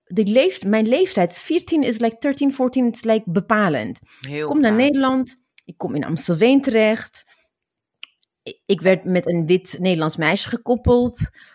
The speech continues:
Speaker 1: Eh, Lisbeth, echt super nice family. En, en met haar, en ik ging met haar mee. Ze, ze zat wel volgens mij in Amstelveen op school. Misschien zelfs Ka-, eh, Keizer Karel College. Ik moest in ieder geval voorbij dat fietsen om naar huis, huis te gaan. But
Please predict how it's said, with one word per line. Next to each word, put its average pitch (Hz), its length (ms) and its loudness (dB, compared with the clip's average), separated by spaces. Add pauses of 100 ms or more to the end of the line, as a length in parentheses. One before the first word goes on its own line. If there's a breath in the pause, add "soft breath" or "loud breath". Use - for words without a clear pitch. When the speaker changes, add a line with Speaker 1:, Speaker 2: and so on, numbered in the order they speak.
(140 soft breath)
Speaker 1:
Eh, 190 240 0
Lisbeth, 220 380 0
echt - 180 -4
super 247 280 -4
nice 196 320 0
family. 190 420 2
En, 175 240 -2
en 175 260 0
met 180 140 -2
haar, 175 260 4
en 165 180 -2
ik 165 120 -8
ging 185 120 -4
met 165 120 -2
haar 160 160 0
mee. 214 520 0 (120)
Ze, 180 220 -6
ze - 160 -6
zat 180 220 -4
wel 202 120 2
volgens 220 220 -4
mij 202 80 0
in 185 80 -2
Amstelveen 165 360 -2
op - 100 -8
school. 220 320 2
Misschien 214 320 0
zelfs 185 260 -2
Ka-, 180 220 0
eh, 165 240 0
Keizer 170 260 -2
Karel 165 240 0
College. 233 520 0 (140 loud breath)
Ik - 80 -4
moest 202 160 0
in - 60 -12
ieder 196 180 -2
geval 226 240 0
voorbij 190 360 2
dat 185 200 2
fietsen 214 280 -4
om 185 80 -2
naar 165 120 -2
huis, 151 220 -2
huis 185 320 0
te - 80 -20
gaan. 277 300 -6 (720 soft breath)
But 226 200 -2